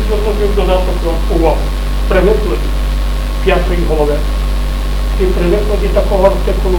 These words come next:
як Писання та Ісус, і йому подібних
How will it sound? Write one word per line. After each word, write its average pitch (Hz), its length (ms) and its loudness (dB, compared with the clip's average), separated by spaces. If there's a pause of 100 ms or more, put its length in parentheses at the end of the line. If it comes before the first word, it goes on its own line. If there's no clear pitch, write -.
як 151 160 0 (920)
Писання 180 320 2 (100)
та 185 60 0
Ісус, 170 460 0 (1500)
і 220 160 2 (500)
йому 196 260 6
подібних 196 560 0